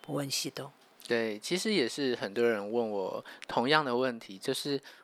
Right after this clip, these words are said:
Speaker 2: 为什么我会一直持续的去到国外，去到新疆，或是其他跟我是不同民族的地区。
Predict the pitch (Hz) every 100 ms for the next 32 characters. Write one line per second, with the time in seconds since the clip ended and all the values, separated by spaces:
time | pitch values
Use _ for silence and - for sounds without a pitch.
0 | - 185 185 147 120 104 120 113 - 151
1 | 139 135 120 - - - 123 - - 120
2 | - 135 120 - - 135 135 127 120 120
3 | - 107 120 139 127 113 110 - 131 127
4 | - 127 127 127 123 117 117 117 120 127
5 | 120 - 107 - 120 120 - - - -
6 | _ 147 143 127 113 113 - 143 175 -
7 | 120 117 110 117 123 107 113 110 104 -
8 | 160 - - 135 131